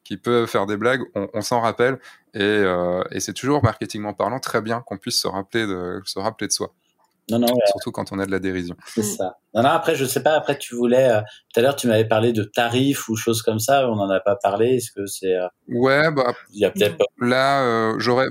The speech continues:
Speaker 1: pu, mais pff, on est déjà à deux heures et, euh, et on va dire que c'est déjà, en-, enfin, je mets, je mets une limite sur deux heures
Speaker 2: Ouais.
Speaker 1: et, euh, parce qu'après, euh, après, ça commence à être long et puis, euh, et au pire, il y aura un deuxième podcast un jour, on pourra en
Speaker 2: Ouais.
Speaker 1: discuter aussi.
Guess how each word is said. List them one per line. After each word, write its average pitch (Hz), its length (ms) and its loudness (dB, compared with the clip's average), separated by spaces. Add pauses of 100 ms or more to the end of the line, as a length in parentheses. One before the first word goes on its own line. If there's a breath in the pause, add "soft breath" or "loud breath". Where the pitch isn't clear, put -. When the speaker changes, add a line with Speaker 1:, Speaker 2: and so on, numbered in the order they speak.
(140)
Speaker 1:
pu, 151 180 4
mais 120 200 2
pff, - 420 -18
on 120 100 0
est 120 80 2
déjà 123 160 4
à 120 60 2
deux 123 200 0
heures 135 360 4
et, 120 40 -2
euh, 101 840 4
et 101 40 0
on 98 60 -2
va 98 80 2
dire 110 120 0
que - 60 -6
c'est 104 120 -4
déjà, 107 460 0
en-, 92 380 -4
enfin, 98 380 -2
je 117 140 -6
mets, 117 240 0
je - 80 -6
mets 123 80 0
une 120 100 -2
limite 131 260 2
sur 113 120 0
deux 113 240 0
heures 120 260 2
Speaker 2:
Ouais. 113 100 4 (100)
Speaker 1:
et, 101 280 0
euh, 90 540 -4 (400)
parce 98 140 -10
qu'après, 95 300 -4
euh, 92 360 0 (400)
après, 110 280 -2
ça - 120 -2
commence 101 340 -8
à 101 60 0
être 92 80 -4
long 113 300 -4
et 98 80 -2
puis, 92 280 -6
euh, 87 60 -2 (440)
et - 40 -4
au 92 80 -2
pire, 127 240 -2
il 101 40 -4
y 98 40 0
aura 92 140 -2
un 92 120 -8
deuxième 104 280 -4
podcast 165 340 -4
un 156 80 -4
jour, 208 160 -4
on 104 100 -6
pourra 104 200 -6
en - 20 -4
Speaker 2:
Ouais. 98 60 -6
Speaker 1:
discuter - 340 -4
aussi. 123 260 -2